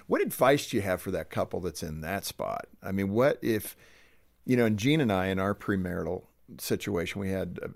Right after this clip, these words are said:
about four couples that got up and walked out of the room at one point 'cause they realized they weren't right for each other.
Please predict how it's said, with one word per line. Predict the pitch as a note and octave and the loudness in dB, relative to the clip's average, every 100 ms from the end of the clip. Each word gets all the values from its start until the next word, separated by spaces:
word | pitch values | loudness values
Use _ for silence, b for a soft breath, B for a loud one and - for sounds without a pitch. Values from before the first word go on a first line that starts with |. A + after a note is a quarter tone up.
| E2+ | -6
about | F2+ E2+ | -4 -2
four | - A#2+ | 4 4
couples | - B2 - F#2 | 4 2 2 0
that | F2+ D#2+ | -2 0
got | F2+ F2+ | 2 2
up | F2 | 0
and | F2+ F2+ | -4 -6
walked | F2 - | -6 -4
out | F#2+ F2 | -2 -2
of | E2 | -4
the | |
room | D#2+ F#2 G#2+ F#2+ | -6 -6 -4 -4
at | - | -6
one | F2+ F2+ | -8 -8
point | - G#2 G2 E2 - _ - | -8 -6 -4 -6 -12 _ -6
'cause | G2+ F2+ | -2 2
they | G2 F#2+ | 4 4
realized | G#2 A#2 G2+ F2 F2 | 4 4 2 0 -4
they | F#2 | -4
weren't | F#2 F2 | -4 -8
right | - G2+ - | -4 -2 -2
for | - C2+ | -6 -8
each | - | -6
other. | - E2 - | -8 -8 -12